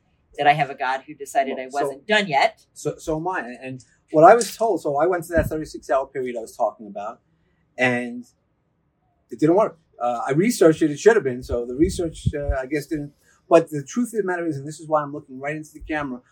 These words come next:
Speaker 2: I want everybody to know that statistically speaking, eighty-nine percent of people who try to hurt themselves, kill themselves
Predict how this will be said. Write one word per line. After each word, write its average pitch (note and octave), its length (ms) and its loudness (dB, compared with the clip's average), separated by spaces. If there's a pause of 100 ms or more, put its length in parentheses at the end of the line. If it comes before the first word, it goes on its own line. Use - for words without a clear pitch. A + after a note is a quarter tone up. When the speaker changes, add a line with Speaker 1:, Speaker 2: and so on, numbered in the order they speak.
(180)
Speaker 2:
I E3 80 2
want F#3+ 180 -2
everybody F#3 300 -4
to D#3+ 80 0
know D3+ 320 -4 (240)
that - 100 -6
statistically G3 720 -4
speaking, E3+ 540 -6 (280)
eighty-nine F3+ 640 -2
percent C#3 440 -8
of B2+ 120 -18
people G#2 480 -14 (520)
who C3+ 120 -8
try D#3 340 4
to E3 180 -2 (200)
hurt D#3 200 -4
themselves, D#3 400 -6
kill E3 240 -6
themselves D#3 520 -6